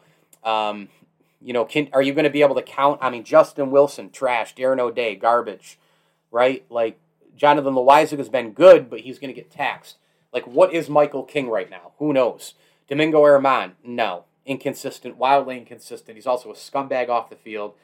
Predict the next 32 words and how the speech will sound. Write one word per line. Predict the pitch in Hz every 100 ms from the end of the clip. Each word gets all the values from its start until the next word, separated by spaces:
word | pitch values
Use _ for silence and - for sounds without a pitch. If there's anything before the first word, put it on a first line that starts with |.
| _ _ _ -
You | 120
know, | 113
Chapman's | - 151 151 143 135
been | 143 131
a |
disaster. | 120 113 120 120 - 120
Cole's | - - 156 156 131
now | 120 113
a |
disaster. | 110 101 113 107 - 113 104 _ _ _ _ _ _ _
I | 127
mean, | 120 117 _ -
come | 139
on, | 110
what | 131
are | 143
you |
gonna | 147
do? | 120 117
Throw | - 120
Luis | 113 123 123 -
Cessa | - 127 -
out | 143 131 127
there | 139
every | 135 135
five | - 139 131
days | 139 143 143
now | 135
and | 117
try | 131 123
that | 113 120
again? | 127 139